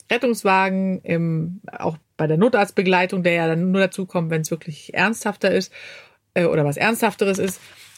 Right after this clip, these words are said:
Und auch in den Kliniken, also in der Notaufnahme, auf der Intensivstation waren wir überall und haben dann hospitiert, wenn wir diese Ausbildung haben. Deswegen wissen wir schon auch sehr viel.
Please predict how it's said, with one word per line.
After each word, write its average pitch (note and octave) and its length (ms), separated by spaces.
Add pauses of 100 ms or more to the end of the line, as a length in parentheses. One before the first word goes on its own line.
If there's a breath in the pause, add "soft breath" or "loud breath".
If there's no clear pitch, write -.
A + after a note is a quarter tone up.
(160 loud breath)
Und F#3 720
auch F#3+ 220
in F#3+ 160
den G3+ 100
Kliniken, F3 500
also D3+ 140
in D#3+ 60
der E3 100
Notaufnahme, G#3 1000
auf F3+ 200
der F3+ 80
Intensivstation F3 800
waren E3 220
wir E3+ 80
überall E3 480
und D#3+ 180
haben D#3+ 260
dann D3+ 280
hospitiert, D#3+ 460
wenn F3 120
wir F3+ 80
diese E3 220
Ausbildung E3+ 400
haben. E3 140
Deswegen D#3 340
wissen F#3 200
wir E3+ 120
schon E3+ 180
auch - 240
sehr - 200
viel. F3+ 280